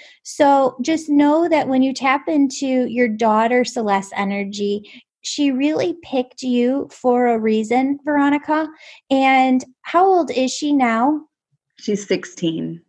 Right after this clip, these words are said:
Speaker 1: Okay. And have you been talking to her openly about kind of your spiritual journey as you've been awakening to this over the last couple of years?
Speaker 2: Yes.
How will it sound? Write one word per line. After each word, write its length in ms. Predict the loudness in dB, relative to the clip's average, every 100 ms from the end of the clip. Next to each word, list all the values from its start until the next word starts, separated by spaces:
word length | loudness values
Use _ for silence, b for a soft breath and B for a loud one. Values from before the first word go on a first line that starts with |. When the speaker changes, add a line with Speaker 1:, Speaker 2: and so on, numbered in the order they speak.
| _ _ _ -8 -6
Speaker 1:
Okay. 280 | -4 -6 -8 B B B 2
And 200 | 2 2
have 220 | 0 0 0
you 180 | -2
been 200 | -2 -4
talking 520 | -4 -4 -4 0 0 0
to 140 | 0
her 160 | -2 0
openly 600 | -2 0 0 2 0 2
about 400 | 2 0 0 -2
kind 240 | -2 0
of 120 | 0 -2
your 320 | -2 0 0
spiritual 580 | -4 -4 -4 -2 -4 -2
journey 460 | 0 0 2 0
as 220 | 0 0 0
you've 220 | -2 0
been 160 | 0
awakening 560 | 2 0 -2 0 0 0
to 120 | -2
this 260 | -2 -2 -2
over 160 | -4 -2
the 80 |
last 300 | 0 0 -2 -6
couple 260 | -4 -2
of 60 | 0
years? 540 | 2 2 0 -6 -16 _ _ _ _
Speaker 2:
Yes. 640 | 0 0 0 -8 -20 -20